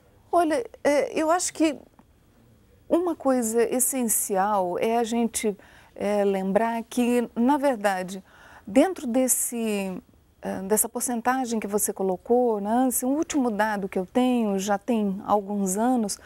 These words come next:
ah, os medicamentos mais vendidos, eh, a nível mundial, eh, eram os, os, eh, os de, eh, os psicofármacos, né? Ou seja, medicamentos relacionados às questões do psiquismo,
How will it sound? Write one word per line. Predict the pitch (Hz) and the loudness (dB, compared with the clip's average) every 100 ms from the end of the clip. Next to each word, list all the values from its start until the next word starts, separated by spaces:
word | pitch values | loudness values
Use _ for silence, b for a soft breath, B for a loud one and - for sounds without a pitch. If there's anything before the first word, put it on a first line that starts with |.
| B B B B | B B B B
ah, | - 208 214 214 214 208 202 - _ _ | -2 0 0 0 0 -2 -6 -10 _ _
os | 262 | 0
medicamentos | 262 330 349 330 247 240 - | 2 -2 -2 0 0 0 -2
mais | 269 349 330 | 0 0 0
vendidos, | 320 285 226 202 175 175 - - B B B | 0 2 2 0 -2 -8 -12 -16 B B B
eh, | - 190 196 196 185 - | -6 -2 -2 -2 -4 -4
a | - | 2
nível | 226 269 254 | 4 4 2
mundial, | 262 320 233 202 240 190 180 - | 2 2 2 2 2 -2 -6 -10
eh, | - 214 - | -4 -4 0
eram | 247 349 359 | -2 0 2
os, | 294 254 240 - | 2 2 0 2
os, | 233 226 214 - - | 2 2 0 -2 -4
eh, | 208 202 196 - - | -6 -6 -8 -12 -8
os | 202 202 | -2 -2
de, | 196 233 240 214 | 2 2 2 0
eh, | 208 202 202 202 196 B B B | -2 -2 -2 -4 -6 B B B
os | 214 | 0
psicofármacos, | - - 247 214 - 190 214 254 254 277 262 b b | 0 -4 -6 -6 -6 -4 0 0 0 -2 -6 b b
né? | - 220 | -2 0
Ou | 254 | 2
seja, | 247 208 214 B B - | 0 -2 -2 B B 2
medicamentos | 233 262 269 262 302 - | 4 4 0 0 0 0
relacionados | 262 254 - 214 233 262 226 | 0 0 -2 0 0 0 0
às | 247 | 0
questões | - 240 - 262 254 | -2 -4 0 2 2
do | 220 269 | 0 -2
psiquismo, | - - - 269 220 170 | -2 -6 2 2 2 -2